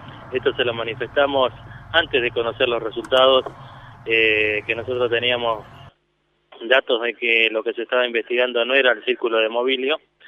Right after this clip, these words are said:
sino no sé qué fue lo que se investigó. Y, y bueno, el, el tiempo nos dio la razón y, y esperamos ahora, este, una nueva línea de investigación que,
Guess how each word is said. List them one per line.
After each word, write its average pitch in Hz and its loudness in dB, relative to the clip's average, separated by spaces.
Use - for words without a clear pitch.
sino 107 -4
no 117 -4
sé 131 0
qué 135 -2
fue 123 0
lo 117 -2
que 110 -4
se - -12
investigó. 127 0
Y, 110 -2
y 135 0
bueno, 120 2
el, 104 -4
el 113 -4
tiempo 131 0
nos 117 -2
dio 127 -2
la 120 2
razón 165 -2
y, 113 -4
y 127 4
esperamos 156 2
ahora, 143 4
este, 107 0
una 123 0
nueva 139 6
línea 139 2
de 127 0
investigación 123 0
que, 113 0